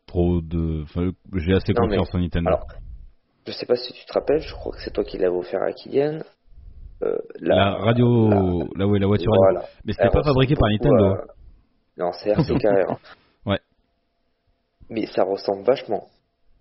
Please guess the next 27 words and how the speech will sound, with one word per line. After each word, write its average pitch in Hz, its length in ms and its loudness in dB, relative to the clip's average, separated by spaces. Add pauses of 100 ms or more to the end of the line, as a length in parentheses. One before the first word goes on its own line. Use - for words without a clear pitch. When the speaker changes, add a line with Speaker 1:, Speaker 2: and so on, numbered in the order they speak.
(320)
Speaker 2:
Ça - 200 -8
ressemble 107 400 -6
beaucoup. 117 300 -4 (1040)
Donc, 101 160 -6
Speaker 1:
Ouais. 110 80 -8 (500)
Speaker 2:
je, 98 400 -6
je, 90 200 -8
le 101 200 0
fait, - 260 -2
c'est - 140 -16
pas 90 120 2
pour 90 320 -4
dire 98 160 -4
que - 60 -20
ça - 100 -8
ressemble, 110 360 -6 (320)
mais - 80 -16
c'est - 140 -12
le - 60 -18
fait - 180 -2
que 92 380 -2
je 90 180 -8
les 92 180 -6
ai 98 60 -8
déjà 107 200 2
vus 123 180 -4
jouer. 101 340 -6